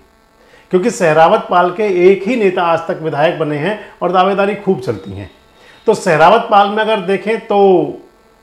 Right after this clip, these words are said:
भारतीय जनता पार्टी के अंदर यहाँ भी कई नेता हैं।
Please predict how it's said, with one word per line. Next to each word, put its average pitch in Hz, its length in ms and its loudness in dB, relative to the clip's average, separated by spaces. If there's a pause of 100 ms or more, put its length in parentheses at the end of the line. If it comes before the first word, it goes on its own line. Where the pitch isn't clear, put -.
(260)
भारतीय 127 340 0
जनता 190 260 0
पार्टी 196 360 -2
के 190 120 -8
अंदर 175 240 -2
यहाँ 165 200 -2
भी 202 80 -4
कई 180 180 -2
नेता 165 260 -2
हैं। 135 200 -8